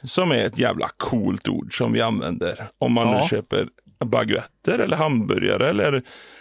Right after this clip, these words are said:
Speaker 1: man, man går ut på en, eh, sportbar och så står det het salsa.
Speaker 2: Mm.
Speaker 1: Men het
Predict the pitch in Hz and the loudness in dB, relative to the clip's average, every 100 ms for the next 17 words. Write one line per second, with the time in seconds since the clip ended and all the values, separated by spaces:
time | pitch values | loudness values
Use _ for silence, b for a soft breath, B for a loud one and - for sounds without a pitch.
0 | B B B - 160 165 - 175 165 160 | B B B 0 0 0 2 2 2 2
1 | 160 131 117 - 131 120 113 110 113 104 | 2 2 0 -2 2 4 4 4 4 2
2 | 101 101 - 131 123 - - 98 120 208 | 2 2 0 0 -2 -4 0 2 4 4
3 | 175 135 131 123 107 95 90 - - _ | 2 0 0 2 2 4 2 2 -6 _
4 | _ - - - - - 143 117 110 - | _ -16 -12 -8 -8 -2 0 2 0 -2
5 | - - - - 131 110 - - 110 - | -10 -14 -8 -2 0 -2 -4 -6 -6 -8
6 | - _ _ _ _ _ _ _ - 113 | -18 _ _ _ _ _ _ _ -6 -4
7 | 131 202 _ _ - 180 190 - 165 214 | -2 -4 _ _ -2 0 0 -2 0 0
8 | 269 - - | 0 -2 -8